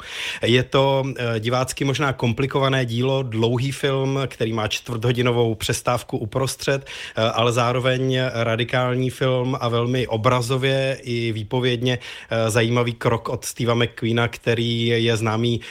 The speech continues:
díky oscarovému filmu Dvanáct let v řetězech, filmu Hlad, Vdovy a některým dalším. Čili, eh, je to,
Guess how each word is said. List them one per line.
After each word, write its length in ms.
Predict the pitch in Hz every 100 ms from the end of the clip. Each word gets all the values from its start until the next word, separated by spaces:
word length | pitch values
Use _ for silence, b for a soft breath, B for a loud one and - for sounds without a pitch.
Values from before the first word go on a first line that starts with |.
| B
díky 280 | 113 110 -
oscarovému 600 | 104 - 123 120 117 117
filmu 440 | 110 120 117 117 110
Dvanáct 460 | 113 110 110 -
let 220 | 123 117
v 80 | 113
řetězech, 720 | 120 - 127 113 120 113 - 113
filmu 360 | 104 117 110 107
Hlad, 420 | 113 113 117 - 131 101
Vdovy 460 | 101 113 110 117 B B B
a 160 | 117 113
některým 420 | 107 - 117 113
dalším. 480 | 104 113 - 98 92
Čili, 300 | - 104 101 B B
eh, 100 | 104
je 120 | 107
to, 480 | 110 - 117 113 113